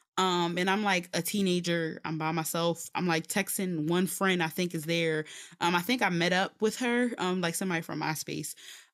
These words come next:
Um, but anyway, I had lost her. Um, so I was, like, in the crowd by myself, and, like, Vampire Weekend comes on. That's my favorite band.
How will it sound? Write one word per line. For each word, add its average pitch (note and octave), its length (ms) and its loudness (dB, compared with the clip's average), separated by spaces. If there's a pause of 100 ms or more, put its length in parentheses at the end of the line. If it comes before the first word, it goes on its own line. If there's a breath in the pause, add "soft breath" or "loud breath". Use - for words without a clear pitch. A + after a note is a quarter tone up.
Um, F3+ 320 4
but F#3 100 0
anyway, G#3 680 4
I F#3 280 4
had F3 240 0
lost G3+ 420 2
her. D3+ 300 -4 (560 soft breath)
Um, F3 640 2
so F#3+ 680 2
I F#3+ 100 4
was, F#3+ 160 -2
like, E3+ 160 0
in F3+ 120 -2
the F3 40 0
crowd F3 480 -2
by E3+ 120 0
myself, G#3+ 500 0
and, G3 120 -2
like, E3 140 0
Vampire F3 400 0
Weekend D#3 300 -4
comes D#3 240 -4
on. C#3+ 180 -6
That's E3 160 -6
my C#3+ 140 -4
favorite G3+ 880 0
band. D3+ 360 2